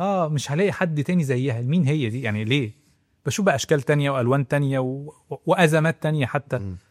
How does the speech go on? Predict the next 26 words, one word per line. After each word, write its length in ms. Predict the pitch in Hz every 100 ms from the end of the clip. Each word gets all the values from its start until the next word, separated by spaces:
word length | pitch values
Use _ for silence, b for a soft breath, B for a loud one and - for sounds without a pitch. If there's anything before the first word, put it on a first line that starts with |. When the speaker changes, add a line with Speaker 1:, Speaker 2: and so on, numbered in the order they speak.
| _ -
Speaker 1:
آه، 420 | 139 127 127 123
ب-، 220 | 123 131 143
م-، 520 | 143 151 147 147 156 b b b
في 100 | 143
الكورسز 400 | - 202 180 139
حتى 220 | 175 139
ساعات 240 | 170 165
تلاقي 160 | 160 160
ايه، 220 | 160 147 -
ايه 40 | 151
ده، 100 | 131
ده 100 | 135
انا 60 |
مش 140 | 123 139
لوحدي. 320 | 139 - - _ _ -
Speaker 2:
مم. 280 | 135 175 180 _ _ _ -
Speaker 1:
ده 100 | 139
انا، 280 | 147 143 131
ده 80 | 127
في 120 | 151
ناس 120 | 151
تانية 160 | 160 147
بتعدي. 360 | 131 139 139 - -
يا 100 | 147
عم 140 | 202
اخرج، 260 | 202 135